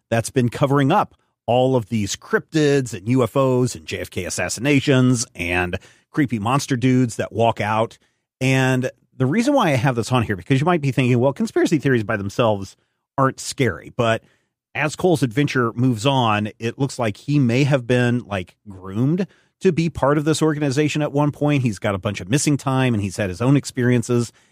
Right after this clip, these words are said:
in the past. There's a whole thing with the Mothman that is, is pretty creepy. But the fact that the Department of Truth treats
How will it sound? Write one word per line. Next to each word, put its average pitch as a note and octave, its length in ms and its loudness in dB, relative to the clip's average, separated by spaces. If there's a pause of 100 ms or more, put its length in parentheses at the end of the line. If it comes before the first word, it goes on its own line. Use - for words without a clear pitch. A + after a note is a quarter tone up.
(120)
in A2+ 120 0
the E2 80 -6
past. B2+ 580 -2 (200)
There's G2 160 -2
a D#2+ 60 -2
whole D3 180 2
thing C3 240 0
with A2+ 100 0
the G2 100 -4
Mothman C#3 640 0
that C3 120 0
is, B2+ 220 0
is B2 220 -2
pretty C#3 220 -4
creepy. B2+ 520 0 (480)
But C3 300 -2
the D3+ 100 0
fact G#3 480 -4
that C3+ 360 0 (520)
the C3 120 -2
Department D3+ 400 0
of - 100 -4
Truth D3+ 560 0
treats - 720 -4